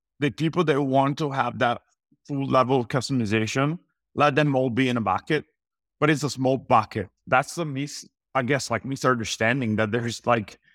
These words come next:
in the industry, that they think that everybody wants this high level of customization, when in reality, people want simplification. And if you look in every industry, whoever comes in and simplify things without a compromise on the end product,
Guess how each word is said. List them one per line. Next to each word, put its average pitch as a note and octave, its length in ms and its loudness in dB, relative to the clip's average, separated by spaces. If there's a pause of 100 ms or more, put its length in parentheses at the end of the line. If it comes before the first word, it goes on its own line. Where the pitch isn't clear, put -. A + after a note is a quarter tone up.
(140)
in C#3 140 0
the A2+ 140 0
industry, B2 400 2
that A2+ 60 6
they A#2 140 4
think B2 260 0
that G#2+ 220 0
everybody A2+ 340 0
wants G#2+ 300 -2
this - 180 -14
high A2 220 2
level G#2+ 240 2
of - 120 -6
customization, A2 720 0
when A2+ 140 2
in G#2+ 120 2
reality, G#2+ 500 2
people A2 280 -6
want G2+ 180 2
simplification. G#2 840 -4 (800)
And D#3 100 4
if F3 80 6
you C4 160 8
look D#3+ 200 6
in F3+ 200 2
every C#3+ 380 4
industry, D#3 520 -2
whoever E3 640 2
comes D3 440 0
in C#3 200 0
and C3+ 180 -8
simplify D#3+ 640 0
things F#3 480 -6 (380)
without D#3 580 4
a E3+ 80 4
compromise D#3+ 640 2
on C#3+ 120 0
the B2 120 0 (100)
end B2+ 280 0
product, D3+ 580 0